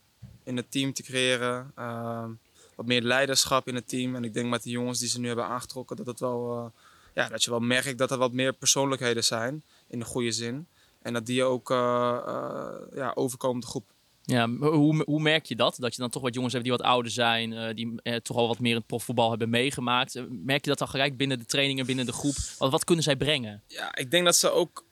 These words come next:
Speaker 1: vooral, zeg maar, eh, net even, eh, die, die jongere jongens ook even, eh, het gevoel kunnen geven van, "Hey, weet je, ik denk als je dit en dit iets anders kan doen, dan, eh, gaat het wel goed," weet je wel. En het zijn van die kleine dingen dat je meer met elkaar bezig bent.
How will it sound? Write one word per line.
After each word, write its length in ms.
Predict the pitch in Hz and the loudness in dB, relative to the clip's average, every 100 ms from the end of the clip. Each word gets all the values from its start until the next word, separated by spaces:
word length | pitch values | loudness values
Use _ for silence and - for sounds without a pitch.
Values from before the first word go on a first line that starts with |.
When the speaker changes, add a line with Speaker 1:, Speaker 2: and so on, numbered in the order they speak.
| - | -10
Speaker 1:
vooral, 500 | - - 156 156 151 | -4 -2 0 2 4
zeg 240 | 165 147 | 2 2
maar, 300 | 147 139 131 | 2 4 4
eh, 180 | 120 127 | 0 0
net 240 | 127 151 - | 2 0 0
even, 580 | 143 - 143 135 131 - | -4 -2 0 0 0 -2
eh, 300 | 127 123 123 117 | -2 -2 -2 -4
die, 340 | 127 123 120 | -4 -4 -4
die 460 | 208 120 131 131 - - | -6 -6 -6 -10 -12 -12
jongere 480 | 120 135 143 131 | -2 0 0 0
jongens 440 | 131 135 127 120 - | 0 2 2 2 2
ook 180 | 127 120 | 0 -2
even, 680 | 127 123 - 123 120 120 - | -4 -2 -2 0 0 -2 -4
eh, 500 | - 117 117 113 110 - - - - - | -10 -8 -8 -8 -10 -12 -16 -18 -18 -12
het 140 | - | -8
gevoel 340 | - - 160 151 | -4 0 2 2
kunnen 240 | 143 135 | 0 0
geven 340 | - 127 123 | 0 0 -2
van, 280 | - 127 120 | -4 -2 -2
"Hey, 220 | 139 131 - - | -2 -4 -6 -8
weet 220 | - 143 | -4 -2
je, 220 | 165 160 170 - - - | 0 -2 -6 -18 -20 -16
ik 100 | 131 | -6
denk 180 | 143 147 | -2 0
als 140 | 143 | 0
je 60 | - | 0
dit 100 | 151 | 0
en 100 | 143 | 0
dit 120 | 147 | -2
iets 180 | 151 - | -2 -2
anders 260 | 151 147 131 | 0 0 -2
kan 160 | 139 | -4
doen, 300 | 131 131 127 - - - - | -2 -2 -4 -8 -20 -20 -6
dan, 360 | 123 127 123 | 0 2 2
eh, 120 | 123 | 0
gaat 180 | 117 139 | 2 2
het 100 | 127 | 4
wel 180 | 127 143 | 6 4
goed," 240 | - 110 | 2 -6
weet 180 | 117 120 | -4 -2
je 60 | - | -2
wel. 80 | 139 | 0
En 60 | |
het 100 | 131 | 0
zijn 120 | 151 | -2
van 80 | 143 | -2
die 100 | 143 | -4
kleine 220 | 147 143 | 0 0
dingen 160 | 139 143 | 0 -2
dat 120 | 131 | -2
je 80 | 139 | -2
meer 280 | 127 131 139 | 2 2 2
met 100 | 131 | 0
elkaar 260 | 120 123 | -2 0
bezig 360 | 113 131 135 - | 4 6 4 2
bent. 440 | 127 123 120 - | 0 0 -2 -6